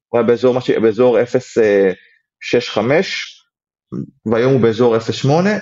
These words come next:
זה עדיין, עדיין לא צריך להיכנס לישראל, עדיין זה מאוד נמוך, שהוא יחצה את האחד, אחד נקודה שתיים, אז אנחנו צריכים להתחיל מאוד לדאוג. אמ, אבל כרגע עדיין בגזרה הזאת שקט, הגזרות האחרות סוערות, ראינו את הפער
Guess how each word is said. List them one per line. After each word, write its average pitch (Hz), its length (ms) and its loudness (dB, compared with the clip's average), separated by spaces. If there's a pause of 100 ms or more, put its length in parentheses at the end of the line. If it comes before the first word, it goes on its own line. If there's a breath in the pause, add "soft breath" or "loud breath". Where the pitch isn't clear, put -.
זה 110 140 -2
עדיין, 120 420 -2 (240)
עדיין 123 260 -2
לא 127 40 -4
צריך 131 140 -6
להיכנס 123 300 -4
לישראל, 139 360 -2
עדיין 120 260 0
זה 113 100 0
מאוד 110 260 0
נמוך, 151 280 0
שהוא 107 240 0
יחצה 110 280 -2
את - 100 -6
האחד, 117 360 0 (480 soft breath)
אחד 117 140 0
נקודה 113 300 -2
שתיים, 113 340 -2
אז 104 220 -2
אנחנו 101 200 -4
צריכים 113 280 -6
להתחיל 107 240 -2
מאוד 104 200 0 (100)
לדאוג. 185 240 0 (640)
אמ, 113 280 2
אבל 110 220 0
כרגע 147 540 0 (120)
עדיין 139 500 -2
בגזרה 117 420 0
הזאת 110 260 0
שקט, 165 360 -4 (220)
הגזרות 127 380 0
האחרות 139 360 -2
סוערות, 120 400 0 (560)
ראינו 110 180 0
את 117 100 -6
הפער 156 460 0